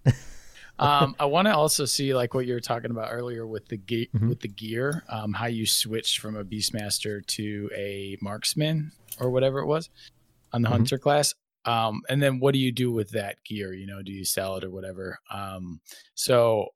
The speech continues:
Speaker 2: I don't want, and I don't think this is true, but you can't, once you pick your secondary class, you can't reroll, right? Or is it you can't reroll your first?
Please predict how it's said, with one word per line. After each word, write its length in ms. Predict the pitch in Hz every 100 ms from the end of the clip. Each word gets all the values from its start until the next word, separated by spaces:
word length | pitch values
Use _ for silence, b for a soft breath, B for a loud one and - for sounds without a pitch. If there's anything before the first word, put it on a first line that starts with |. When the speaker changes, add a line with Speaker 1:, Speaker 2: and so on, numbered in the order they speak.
| _
Speaker 2:
I 160 | - 127
don't 320 | 160 185 -
want, 460 | 139 131 127 123 -
and 140 | 131 139
I 80 |
don't 240 | 170 208 -
think 220 | 165 160
this 200 | 139 -
is 240 | 117 101
true, 280 | - - 127
but 160 | 110 110 _ _
you 220 | 123 143 -
can't, 400 | - 151 185 -
once 240 | 143 180
you 80 | 214
pick 300 | - - 156
your 140 | 127 110
secondary 760 | - - 123 156 151 160 160
class, 480 | 147 160 156 151 -
you 80 | 120
can't 320 | - 127 101
reroll, 480 | 110 110 92 87 -
right? 320 | 98 135 160 -
Or 160 | 117
is 160 | 113 107
it 80 | 113
you 140 | 107
can't 320 | - 123 117 -
reroll 420 | 107 104 104 101
your 140 | 98
first? 640 | - 101 90 - - -